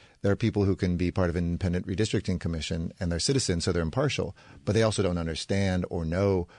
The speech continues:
much about the communities or listen the right way. So I would say you want a combination where maybe there's some input on who gets appointed,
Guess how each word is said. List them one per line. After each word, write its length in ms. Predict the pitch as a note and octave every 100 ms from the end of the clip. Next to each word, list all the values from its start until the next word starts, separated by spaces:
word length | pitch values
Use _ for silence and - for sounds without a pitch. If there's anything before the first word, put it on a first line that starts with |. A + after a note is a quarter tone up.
| -
much 200 | - F#2
about 180 | D#2+ E2
the 80 | -
communities 540 | - G2 G#2+ F#2+ F#2
or 80 | F2
listen 280 | F2 F#2 F#2+
the 80 | E2+
right 180 | E2 E2+
way. 180 | E2+
So 160 | F2 G2
I 100 | G#2
would 160 | A#2 -
say 260 | F#2+ F2 - - -
you 100 | G#2
want 140 | G2+ F#2
a 40 |
combination 640 | - G2 F2+ F#2 F#2 F2+
where 200 | E2+ E2+ - - -
maybe 220 | - G2 F#2+
there's 180 | F#2 -
some 120 | F#2
input 320 | F#2+ - F#2
on 220 | F2 F2 - - -
who 120 | -
gets 160 | F#2 F2+
appointed, 640 | - A2+ A2 - E2 D#2+